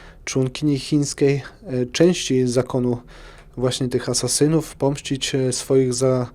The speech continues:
zamordowanych pobratymców. I tu mamy, em, jest to platformówka dwa i pół D, czyli tak, tak, można tak powiedzieć, że postacie i lokacje widzimy jakby tak w trójwymiarze, ale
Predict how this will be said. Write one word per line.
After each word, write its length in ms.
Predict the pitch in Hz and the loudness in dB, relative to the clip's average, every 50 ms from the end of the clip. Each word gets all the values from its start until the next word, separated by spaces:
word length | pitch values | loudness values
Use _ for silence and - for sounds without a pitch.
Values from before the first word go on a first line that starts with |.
| - - - - - - | -14 -20 -20 -20 -14 -4
zamordowanych 680 | 135 135 160 165 160 147 143 139 131 139 135 131 127 - | 0 2 4 4 4 4 4 2 2 2 2 2 0 0
pobratymców. 800 | - 131 123 127 127 123 - 131 123 120 - 117 - - - - - - - - - - - - - - - - - - - - 170 | 0 0 2 2 0 2 2 0 0 0 -4 -8 -12 -14 -18 -20 -20 -20 -20 -20 -20 -20 -20 -20 -20 -20 -20 -20 -20 -20 -6 -4 -2
I 80 | 170 | 2
tu 120 | 175 247 220 | 4 4 6
mamy, 340 | 220 208 208 202 196 185 170 180 | 6 6 6 6 6 4 4 2
em, 680 | 160 156 160 160 160 160 160 160 165 160 156 147 135 147 | 2 4 4 4 4 4 2 2 0 0 0 -2 0 2
jest 240 | 156 165 165 - | 2 2 2 2
to 260 | - 151 143 143 139 135 - - - - - - - - | 4 4 4 4 2 0 -4 -12 -20 -20 -20 -20 -8 -2
platformówka 840 | - 143 131 - - - 135 135 139 139 - - - 127 123 123 123 123 127 127 123 | 0 0 0 2 0 0 0 0 0 -2 -4 -2 0 0 2 2 2 0 0 0 -2
dwa 320 | 123 120 120 131 147 143 | -2 -2 0 2 4 4
i 100 | 135 127 | 4 2
pół 220 | - - 143 127 123 | 2 0 -2 -2 0
D, 320 | 127 156 185 160 131 131 - - - - - - - - - - - - - - - - - - | 2 2 4 2 2 0 -4 -10 -20 -20 -20 -20 -20 -20 -20 -20 -20 -20 -20 -14 -12 -12 -10 -8
czyli 220 | - 131 127 127 | -4 -2 -2 0
tak, 320 | 120 123 123 - - - 160 175 - | 0 -2 -4 -4 -8 -14 -16 -4 -2
tak, 240 | 143 127 - - - - 135 | -2 -2 -2 -6 -12 -10 -8
można 380 | 139 143 143 139 135 143 135 | -4 -2 -2 0 0 0 -2
tak 140 | 131 135 123 | -2 -4 -4
powiedzieć, 380 | - 139 139 143 139 135 127 123 | -2 0 2 2 2 2 2 2
że 180 | 127 131 123 127 - - - - - - - - - - - | 2 0 0 -2 -6 -14 -20 -20 -20 -20 -20 -20 -20 -16 -2
postacie 600 | - 123 - - - 160 160 160 - 147 139 131 127 | 0 0 0 4 4 4 4 6 6 6 6 6 6
i 120 | 127 131 | 4 4
lokacje 440 | 131 135 131 - 160 147 - - 127 | 2 2 4 2 2 2 2 0 -2
widzimy 400 | 123 131 127 143 139 135 131 127 | -2 0 0 0 2 2 2 2
jakby 280 | 131 127 127 123 127 | 2 2 0 -2 -2
tak 260 | 123 - 127 120 - - | -2 -2 -2 -2 -4 -8
w 180 | - - - | -12 -12 0
trójwymiarze, 840 | - 151 151 139 127 120 131 135 160 180 175 147 131 131 123 - - | 4 6 6 8 8 6 6 6 6 6 6 6 6 4 4 2 2
ale 400 | 120 123 127 127 127 127 131 | 0 0 2 2 2 0 -2